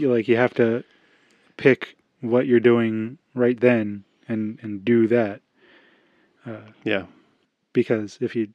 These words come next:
Speaker 1: harp on it too much, you're gonna end up not doing anything, <laughs> which is even worse. But
Speaker 2: Right.
Speaker 1: but yeah, y-, like, you can only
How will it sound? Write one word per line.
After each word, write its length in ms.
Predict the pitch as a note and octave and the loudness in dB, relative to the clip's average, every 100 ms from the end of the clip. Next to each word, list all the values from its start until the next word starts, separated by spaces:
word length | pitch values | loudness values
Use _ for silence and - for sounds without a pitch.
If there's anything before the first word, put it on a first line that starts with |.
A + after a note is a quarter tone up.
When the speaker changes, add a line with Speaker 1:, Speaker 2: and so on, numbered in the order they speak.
| _ | _
Speaker 1:
harp 240 | - A#2+ A2+ | -6 -4 -2
on 100 | G#2 | -4
it 60 | - | -2
too 120 | A#2 | -2
much, 180 | G#2+ A#2 | -2 -4
you're 80 | |
gonna 160 | G#2+ A2 | -4 -4
end 100 | G#2+ | -6
up 100 | A2 | -6
not 140 | A2 | -6
doing 200 | A2 G#2+ C3 | -6 -4 -2
anything, 400 | A#2+ - C3+ B2 | -2 -2 -4 -4
<laughs> 0 | |
which 180 | G#2+ | -6
is 120 | A2+ A2 | -6 -4
even 200 | A2 A2+ | -6 -4
worse. 220 | B2 G2 - - - _ - | -6 -6 -18 -20 -20 _ -4
But 260 | A#2+ A2 - _ _ - | -4 -4 -12 _ _ 2
Speaker 2:
Right. 260 | A2 G2 _ _ _ _ _ | 2 2 _ _ _ _ _
Speaker 1:
but 160 | A2+ A2 | -12 -10
yeah, 140 | G#2+ _ _ - | -12 _ _ -10
y-, 220 | B2 F#3+ | -10 -6
like, 240 | D3 B2 C3+ | 0 0 2
you 80 | B2 | 2
can 120 | D3 | 4
only 380 | D#3+ C#3+ B2 | 6 6 2